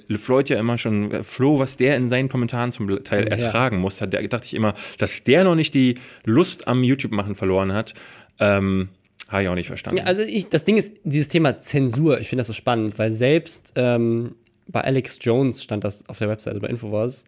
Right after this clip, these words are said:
Speaker 2: äh, der sich ja immer darüber aufregt, dass alle ihn zensieren, ähm, dass,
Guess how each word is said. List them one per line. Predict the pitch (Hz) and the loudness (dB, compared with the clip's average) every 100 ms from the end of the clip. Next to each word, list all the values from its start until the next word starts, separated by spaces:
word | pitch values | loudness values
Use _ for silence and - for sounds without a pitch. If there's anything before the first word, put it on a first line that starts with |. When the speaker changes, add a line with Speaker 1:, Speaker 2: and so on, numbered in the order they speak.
| - | -4
Speaker 2:
äh, | 113 110 113 | -2 -2 -4
der | - 113 | -4 -4
sich | 107 - | -2 -4
ja | |
immer | 120 117 | -4 -2
darüber | 110 107 104 | -2 -2 -2
aufregt, | 120 - 101 | -2 -4 -8
dass | - | -8
alle | 113 113 | -6 -6
ihn | 120 | -6
zensieren, | - 107 101 107 127 - | -6 -6 -4 -4 -4 -6
ähm, | 110 107 104 107 - - | -4 -2 -2 -4 -6 -12
dass, | - 110 107 107 - | -6 0 0 0 -10